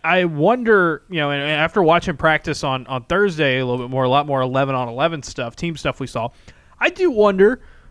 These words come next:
you know, what Thorne can do in an offense that's this R P O heavy, especially knowing that, you know, him running the ball is not his strongest suit. Now, he scrambled pretty well in a two-minute drill that we'll,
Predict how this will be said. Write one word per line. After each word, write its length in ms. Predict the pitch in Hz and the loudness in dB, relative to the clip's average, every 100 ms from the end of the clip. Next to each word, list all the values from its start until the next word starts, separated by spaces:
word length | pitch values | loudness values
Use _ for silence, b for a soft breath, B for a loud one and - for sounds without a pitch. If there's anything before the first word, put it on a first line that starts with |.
| b - | b -14
you 160 | 220 | 2
know, 120 | 220 | 4
what 220 | 190 202 - | 6 4 2
Thorne 580 | - 170 180 190 185 | -4 0 2 2 0
can 260 | 175 180 156 | -2 -2 -2
do 380 | 131 160 170 165 | 4 6 6 4
in 100 | 156 | 2
an 100 | 151 | 2
offense 540 | 151 156 - 151 139 | 2 2 0 -2 -2
that's 240 | 156 131 - | -6 -6 -2
this 260 | 143 151 - | 0 0 0
R 160 | 143 147 | 0 2
P 260 | - 151 | 0 0
O 180 | 127 139 | 2 0
heavy, 480 | 135 151 160 156 147 b b | 0 0 0 -4 -6 b b
especially 880 | 139 - 156 147 - 151 139 131 b b b - | -8 0 0 0 0 2 2 0 b b b -2
knowing 420 | 147 147 147 139 | 2 4 2 2
that, 240 | 135 127 | 0 0
you 120 | 147 | -2
know, 320 | 139 123 117 - _ _ _ | -2 -2 -4 -10 _ _ _
him 260 | - 226 147 | 0 0 4
running 260 | 151 165 | 2 2
the 60 | 156 | 2
ball 200 | 151 156 | 6 4
is 100 | 139 | 4
not 160 | 147 135 | 0 0
his 160 | 135 | -4
strongest 500 | - - 131 151 160 | -6 -2 0 0 -4
suit. 160 | - 175 | -6 -2
Now, 140 | 143 | -2
he 100 | 139 | -2
scrambled 640 | 208 - 147 139 165 190 180 | -4 -4 -2 0 0 0 0
pretty 220 | 202 185 | 0 2
well 380 | 165 185 190 202 | 2 2 0 -2
in 200 | 175 147 | -4 -4
a 60 | |
two-minute 400 | 139 165 151 156 | -4 -2 -2 -4
drill 340 | 143 156 156 b b b - | -2 0 0 b b b -6
that 100 | 139 | 0
we'll, 180 | 143 | 0